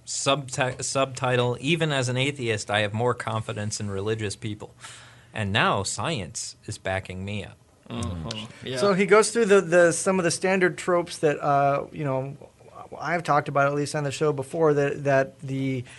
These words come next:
Speaker 3: that the, um, when you, you know, the, like, priming studies that we've talked about where you prime people with God-related words and they tend to play more fair and with people, or he's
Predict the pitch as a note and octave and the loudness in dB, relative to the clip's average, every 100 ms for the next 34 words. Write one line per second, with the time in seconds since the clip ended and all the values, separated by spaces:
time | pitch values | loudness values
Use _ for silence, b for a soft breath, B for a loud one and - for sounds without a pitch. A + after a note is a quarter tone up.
0 | B B - D3 - C#3 D3 D3 C#3+ C#3+ | B B -2 0 0 -2 0 2 0 -2
1 | C#3 C3 B2 B2+ B D3+ D3 C#3+ C3+ D3+ | -4 -4 -6 -10 B 0 2 2 0 -2
2 | B2+ A#2 C#3+ C3+ - E3+ F3 E3 D#3 D#3 | -2 -2 -2 -4 0 4 4 6 4 2
3 | - D#3+ D#3 D3+ C3+ D3 D3+ D3+ D3+ D3+ | 2 4 4 2 0 0 0 -2 0 0
4 | D3+ D3 D3 C#3+ C3+ B2+ C#3+ C#3+ C#3+ D3 | 2 2 2 -2 -4 -6 -4 -2 -2 -2
5 | C#3+ C#3 A#2+ C#3 C#3 C3+ C#3 C#3 C#3 B2 | -4 -4 -2 2 4 2 0 -2 -2 -4
6 | C3 C3+ C#3 C3 C3 C3 C#3+ C#3 C3 - | 0 0 0 -2 -2 -2 -4 -4 -6 -4
7 | C3+ C3 B2+ - C3 C3 C3 B2+ C3 - | -2 -2 -2 -4 -2 0 0 -2 -4 -6
8 | A#2+ A2+ B B B - C3+ C#3+ C3 C3 | -6 -6 B B B -6 -4 -4 0 4
9 | B2+ B2+ - C3 B2+ A#2+ A#2+ B2+ A#2+ | 6 4 2 0 2 0 -2 -6 -6